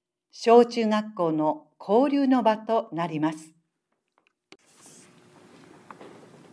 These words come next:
小学校の教室は広く設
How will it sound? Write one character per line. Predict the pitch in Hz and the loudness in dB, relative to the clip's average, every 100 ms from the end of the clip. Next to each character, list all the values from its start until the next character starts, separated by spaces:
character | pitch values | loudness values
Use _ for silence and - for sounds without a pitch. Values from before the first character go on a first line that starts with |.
| - - - - - - - - - | -20 -20 -20 -20 -20 -20 -20 -20 -10
小 | - 262 247 | 6 10 10
学 | 254 262 - | 10 4 6
校 | 190 | 6
の | 175 175 | 6 2
教 | 185 220 | 8 8
室 | 233 - - | 8 0 10
は | 202 185 185 - | 12 12 10 0
広 | - - 311 330 | -10 8 10 8
く | - | 4
設 | 240 - | -4 -4